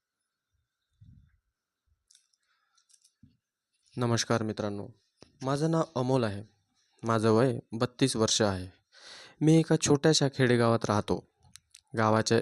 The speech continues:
एका कोपऱ्यात माझं छोटंसं लहानसं घर आहे आणि घराच्या शेजारीच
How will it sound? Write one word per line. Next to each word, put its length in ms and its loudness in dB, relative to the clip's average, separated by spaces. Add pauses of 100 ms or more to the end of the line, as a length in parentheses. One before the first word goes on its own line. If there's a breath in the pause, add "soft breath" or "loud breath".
एका 240 -2
कोपऱ्यात 420 0 (200)
माझं 260 0
छोटंसं 600 0
लहानसं 500 0
घर 220 0
आहे 180 -2 (640 loud breath)
आणि 260 4
घराच्या 560 4
शेजारीच 580 2